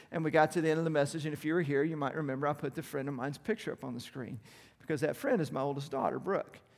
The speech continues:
Uh, and, and so this is something, and I talked to her again this week, and I said, "Hey, are you, are you okay with me kind of sharing?" She said, "Yeah, go ahead, because I know that, um, you know, it's very much a part of, of her life, and yet her relationship with God is incredibly strong."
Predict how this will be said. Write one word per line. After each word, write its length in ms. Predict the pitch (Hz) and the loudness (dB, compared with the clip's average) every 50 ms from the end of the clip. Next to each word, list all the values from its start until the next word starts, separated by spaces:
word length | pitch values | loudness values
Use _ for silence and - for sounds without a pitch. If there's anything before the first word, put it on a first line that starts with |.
| _ _ _ _ _ _ - | _ _ _ _ _ _ -10
Uh, 200 | 135 135 131 131 - | -6 -6 -4 -2 0
and, 160 | 156 160 - - | 0 -2 0 -2
and 140 | 160 151 - | -4 -4 0
so 200 | - 202 170 160 | 2 4 4 6
this 200 | 190 202 - 247 | 6 4 4 4
is 160 | 233 - - | 0 2 4
something, 380 | 220 185 165 - 196 170 165 | 4 2 4 2 0 2 4
and 140 | 175 190 196 | 6 6 8
I 120 | 170 156 - | 8 6 6
talked 300 | - - 175 175 - - | 6 4 4 4 4 4
to 60 | 196 | 2
her 20 | 175 | 2
again 200 | 151 170 160 165 | 2 2 0 0
this 160 | 147 - - | -2 -2 0
week, 160 | 170 175 165 | 0 0 0
and 80 | 156 151 | 0 -2
I 20 | |
said, 200 | 139 - 151 135 | -2 -2 0 2
"Hey, 100 | 147 147 | 2 4
are 80 | 143 143 | 2 2
you, 240 | 147 151 156 160 147 - - - - - - | 2 0 -2 -2 -4 -8 -16 -20 -18 -8 -2
are 60 | 151 | 2
you 100 | 151 175 | 4 4
okay 240 | 180 - 214 185 185 | 6 10 10 12 12
with 140 | 190 196 180 | 12 10 10
me 180 | 175 175 180 180 | 8 8 6 6
kind 260 | 185 - 170 170 170 | 6 6 6 6 6
of 80 | 165 | 4
sharing?" 220 | - - 185 175 147 | 2 2 2 2 2
She 280 | 143 156 139 - 165 | 0 -4 -6 -6 -6
said, 200 | 156 - 170 165 | -6 -4 -4 0
"Yeah, 260 | 170 180 180 - - 147 | 0 2 2 2 0 -2
go 160 | - 170 170 | 0 0 2
ahead, 300 | 175 170 165 180 175 165 | 4 6 6 6 6 4
because 260 | 156 - 165 151 143 | 2 -2 -2 0 0
I 80 | 156 151 | 0 0
know 220 | 156 165 160 165 | 2 2 2 6
that, 240 | 156 156 135 - - - - - - _ - | 6 6 4 4 0 -12 -18 -20 -14 _ -2
um, 340 | 147 143 143 139 139 135 - - - - - _ _ _ - | 0 2 2 2 0 -4 -8 -14 -20 -20 -20 _ _ _ -6
you 100 | 147 147 | -4 -4
know, 140 | 143 135 - | -4 -4 -6
it's 140 | 156 - 135 | -8 -8 -4
very 300 | 139 156 170 175 180 175 | 2 6 8 8 8 10
much 240 | 175 175 170 - | 8 8 8 6
a 40 | 165 | 2
part 320 | - - 170 170 175 175 165 | 0 4 8 8 10 10 10
of, 240 | 156 151 139 120 - - | 8 6 6 2 0 -2
of 260 | 156 151 127 - - - 143 | -2 -2 -2 -4 -12 -12 -2
her 180 | - 170 160 151 | 2 4 4 4
life, 540 | 147 139 131 147 208 254 - - - - - - | 4 4 4 4 4 4 2 0 -6 -8 -4 0
and 180 | 156 151 147 139 | 0 2 4 6
yet 280 | 156 165 165 160 - - | 8 8 8 6 4 -2
her 120 | 139 156 151 | -4 -2 0
relationship 640 | 147 143 147 151 160 160 - 185 - - 185 - 160 | 0 2 4 4 4 4 2 -2 -4 -4 -4 -2 -4
with 100 | 147 131 | -4 -4
God 320 | 147 131 143 165 185 190 | -2 2 4 4 4 4
is 140 | 165 110 135 | 4 0 -2
incredibly 460 | 135 135 - 151 151 180 226 220 180 | -6 -4 -2 -2 0 0 0 0 0
strong." 440 | - - - 139 123 131 160 196 | -2 -4 -6 -6 -4 -4 -4 -4